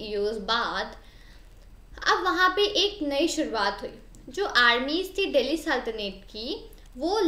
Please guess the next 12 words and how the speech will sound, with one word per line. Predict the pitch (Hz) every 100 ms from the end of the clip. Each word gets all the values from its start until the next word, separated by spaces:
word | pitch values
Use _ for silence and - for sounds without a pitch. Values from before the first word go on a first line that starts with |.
| - - -
सब | - 294 302
कॉन्टिनेंट | 349 269 247 254 233 226 226
के | 381
काफ़ी | 381 294 302 311 370 370
ज़्यादा | 320 269 247 294
बड़े | 240 233 262
part | 269 240 208 208 220
में | 220
पूरा | - 208 262
march | 320 208 196 302 -
करती | 208 - - 147
थी। | -